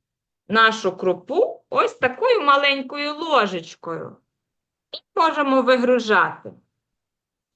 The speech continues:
Вигруживши всю крупу,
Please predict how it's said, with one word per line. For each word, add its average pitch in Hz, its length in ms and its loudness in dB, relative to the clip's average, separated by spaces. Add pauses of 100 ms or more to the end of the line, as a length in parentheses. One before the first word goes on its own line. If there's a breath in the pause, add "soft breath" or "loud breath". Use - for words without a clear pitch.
Вигруживши 208 960 -2
всю 202 380 -6
крупу, 185 1160 -2